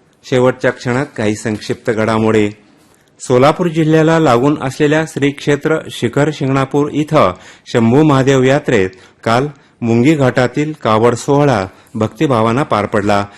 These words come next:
पंचक्रोशीची तसंच सासवड येथील भूतोजी बुवा तेली यांच्या मानाच्या कावडीनं जला-, जलाभिषेक केल्यानंतर यात्रेची सांगता झाली. सोलापुरातील डॉक्टर बाबासाहेब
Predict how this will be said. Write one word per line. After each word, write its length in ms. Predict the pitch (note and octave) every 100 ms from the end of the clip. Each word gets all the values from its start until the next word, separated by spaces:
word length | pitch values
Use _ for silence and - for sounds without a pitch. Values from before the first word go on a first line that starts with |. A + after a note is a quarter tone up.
| - -
पंचक्रोशीची 840 | A#2 B2+ D3 C#3+ B2 - A#2+ A#2+ A2+
तसंच 400 | A#2 - C#3 - - - _ -
सासवड 440 | A2+ G#2+ C#3+ D3 -
येथील 380 | B2 A#2 C3 C#3+ D3+ _ _
भूतोजी 640 | G#2+ A2 A2+ D3 C#3+ D3+ D#3 E3+
बुवा 300 | A2 A2 C#3
तेली 360 | B2 C3 B2 B2
यांच्या 380 | B2 A#2 B2+ A#2+
मानाच्या 560 | A2+ A2 C3 C3+ D3+
कावडीनं 640 | C#3+ B2 A2 B2 D#3 A2+ F2+ - - -
जला-, 720 | G#2+ A#2 D3 C#3+ - _ -
जलाभिषेक 640 | A2 A#2+ C#3+ D3 - D#3 -
केल्यानंतर 680 | B2 A2+ A2+ B2+ D3 C3 G2 G2+ - _
यात्रेची 500 | B2 A#2 B2+ C3+ A#2
सांगता 480 | B2+ A2 G2+ G#2+ A#2
झाली. 380 | G#2+ G#2+ A2 G#2+ G#2 - _ _ - -
सोलापुरातील 960 | A#2 A#2 A#2 A#2+ A2+ A2+ C3 C#3+ -
डॉक्टर 280 | G#2+ G#2 A2+
बाबासाहेब 540 | G#2+ G#2+ A2+ A2+ B2+